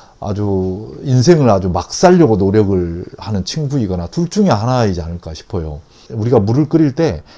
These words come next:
백 도가 될 때까지는 불을 세게 가열을 해야 돼요. 그래서 이제 물을, 물이 백 도가 돼서 끓기 시작하잖아요. 그러면 불을 약간 줄여도 물은 계속 끓거든요. 그런데 처음부터 불을 약하게 해놓으면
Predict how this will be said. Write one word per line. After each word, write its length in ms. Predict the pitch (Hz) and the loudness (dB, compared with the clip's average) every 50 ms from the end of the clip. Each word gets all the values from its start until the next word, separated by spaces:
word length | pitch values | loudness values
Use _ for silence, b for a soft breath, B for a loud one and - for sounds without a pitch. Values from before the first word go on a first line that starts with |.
| b b - | b b -10
백 260 | - 95 90 - - | -8 -8 -8 -4 0
도가 220 | 180 180 180 156 | 2 4 4 4
될 200 | - 107 98 95 | 2 2 -2 -2
때까지는 600 | - 123 107 - 107 95 104 113 131 117 82 73 71 _ _ _ - - | -2 -2 -2 -2 -2 -2 -2 -2 -2 -4 -4 -6 -10 _ _ _ -20 -8
불을 280 | - - 120 131 151 127 | -2 2 4 6 4 4
세게 340 | - - 196 208 196 214 | 4 2 0 2 2 2
가열을 420 | 185 - - 98 98 98 92 90 82 | -2 -2 0 0 0 0 0 -2 -4
해야 140 | 85 82 80 | -6 -6 -8
돼요. 240 | 82 73 73 78 90 _ _ | -10 -14 -16 -18 -20 _ _
그래서 260 | - - 117 120 127 | -4 -2 -2 0 0
이제 100 | 127 110 | 0 0
물을, 540 | 107 92 95 120 - 151 143 139 139 135 131 - | 0 0 2 4 4 4 6 4 4 2 0 -2
물이 320 | - 120 127 135 147 135 123 | -2 0 4 4 4 4 2
백 180 | - 110 107 | 0 -4 -4
도가 160 | - - 143 131 | -2 0 0 2
돼서 220 | 123 113 107 - | 2 0 -2 0
끓기 320 | - 208 202 202 - 147 | 0 0 0 0 0 -2
시작하잖아요. 580 | 120 - - 147 123 117 107 117 107 107 113 107 | -2 -2 -2 -2 -2 -2 -2 -2 -2 -2 -2 -4
그러면 340 | - - 120 123 131 123 120 | -4 -2 -2 0 0 -2 -2
불을 300 | - - 127 139 135 113 | -2 -2 0 2 2 0
약간 280 | 101 92 - 135 117 | -2 -4 -4 -6 -6
줄여도 500 | 104 - 110 113 113 110 139 165 175 175 B B B B B B B | -6 -4 0 0 2 2 2 2 0 -2 B B B B B B B
물은 260 | 101 110 120 139 123 | 0 2 4 4 4
계속 260 | - 120 110 98 95 | 4 4 2 2 2
끓거든요. 540 | - 180 180 175 - 160 120 95 87 92 73 - _ - | -2 -2 -4 -2 -2 -4 -4 -4 -4 -6 -8 -12 _ -2
그런데 420 | - 127 127 131 156 139 92 73 - B B B B B B B B | 0 2 2 4 4 2 2 0 -6 B B B B B B B B
처음부터 720 | B - 226 240 233 233 214 185 180 - - - 170 160 - | B 2 4 4 4 4 2 0 -2 -2 0 2 2 2 2
불을 500 | - - 127 143 160 160 160 151 - - | 0 0 2 4 4 4 4 2 -2 -6
약하게 640 | - - - _ - - 233 233 190 175 190 160 165 | -8 -10 -10 _ -2 0 2 2 2 2 2 4 4
해놓으면 640 | 170 160 160 151 135 123 123 135 165 156 104 78 | 4 2 2 2 0 0 0 0 0 0 0 -2